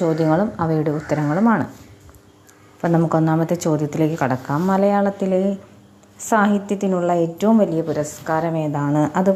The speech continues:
പറഞ്ഞുകൊണ്ട് തന്നെ നമുക്ക് തുടങ്ങാം. മലയാളത്തിലെ സാഹിത്യത്തിനുള്ള ഏറ്റവും വലിയ പുരസ്കാരമാണ് എഴുത്തച്ഛൻ പുരസ്കാരം. എഴുത്തച്ഛൻ പുരസ്കാരമാണ് മലയാളത്തിലെ സാഹിത്യത്തിന് നൽകുന്ന ഏറ്റവും വലിയ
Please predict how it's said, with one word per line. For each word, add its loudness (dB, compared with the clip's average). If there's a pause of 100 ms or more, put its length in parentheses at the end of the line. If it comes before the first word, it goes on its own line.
പറഞ്ഞുകൊണ്ട് 2
തന്നെ -2
നമുക്ക് -4
തുടങ്ങാം. -2 (800)
മലയാളത്തിലെ 2 (140)
സാഹിത്യത്തിനുള്ള -2 (160)
ഏറ്റവും 0
വലിയ 2 (100)
പുരസ്കാരമാണ് 0 (680)
എഴുത്തച്ഛൻ 0 (100)
പുരസ്കാരം. -2 (1120)
എഴുത്തച്ഛൻ 2
പുരസ്കാരമാണ് 0 (120)
മലയാളത്തിലെ 2 (160)
സാഹിത്യത്തിന് -2 (680)
നൽകുന്ന 2 (120)
ഏറ്റവും 2
വലിയ -4